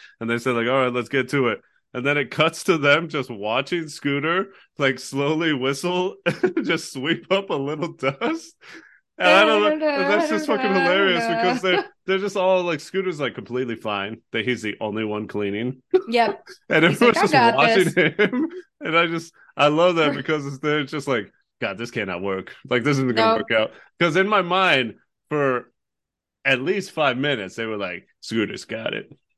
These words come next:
Speaker 1: <laughs> Scooter's gonna kill this.
Speaker 2: Barely makes a dent.
Speaker 1: Yeah.
Speaker 2: Woof.
Speaker 1: <laughs>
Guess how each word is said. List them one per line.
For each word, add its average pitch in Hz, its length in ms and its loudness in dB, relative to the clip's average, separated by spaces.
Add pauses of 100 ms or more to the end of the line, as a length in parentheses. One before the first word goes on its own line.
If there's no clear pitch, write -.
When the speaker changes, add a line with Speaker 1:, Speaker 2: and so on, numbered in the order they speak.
(180)
Speaker 1:
<laughs> - 1400 2
Scooter's 196 540 6
gonna 127 240 4
kill 127 360 2
this. 302 100 6
Speaker 2:
Barely 302 380 4
makes 262 460 0
a 262 100 0
dent. 202 480 -4 (200)
Speaker 1:
Yeah. 120 380 6 (220)
Speaker 2:
Woof. 392 540 0 (160)
Speaker 1:
<laughs> 320 120 6